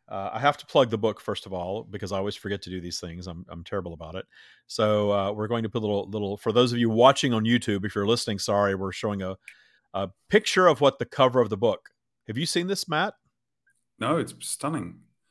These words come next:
Speaker 2: That's really beautiful.
Speaker 1: I'm glad you like
Speaker 2: Heal
Speaker 1: it,
Speaker 2: the
Speaker 1: 'cause you're,
Speaker 2: wound.
Speaker 1: you're, you're Mister Marketing, and, and we had a professional book designer do this.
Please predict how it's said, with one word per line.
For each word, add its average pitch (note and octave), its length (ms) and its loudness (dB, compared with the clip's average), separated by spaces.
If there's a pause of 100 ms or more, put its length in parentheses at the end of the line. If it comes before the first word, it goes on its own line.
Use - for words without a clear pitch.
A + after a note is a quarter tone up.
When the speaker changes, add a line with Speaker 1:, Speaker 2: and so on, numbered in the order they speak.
(360)
Speaker 2:
That's G#2+ 240 -12
really A#2+ 180 -6
beautiful. A2+ 420 -8 (400)
Speaker 1:
I'm A2+ 100 -8
glad D#3+ 200 2
you D3 60 0
like E3+ 160 6
Speaker 2:
Heal E3+ 60 0
Speaker 1:
it, D#3 100 -2
Speaker 2:
the C3+ 80 -4
Speaker 1:
'cause C3+ 100 0
you're, C3 80 4
Speaker 2:
wound. A#2+ 100 0
Speaker 1:
you're, D#3 280 6
you're C#3 140 2
Mister D3 260 -2
Marketing, A2 560 2
and, G2+ 160 -6
and G2+ 180 -6
we A2 120 -2
had A2+ 180 2
a F#2+ 60 -4
professional G#2+ 520 -6
book A2+ 260 -6
designer G2+ 720 -4
do B2+ 180 -2
this. F#2 400 -8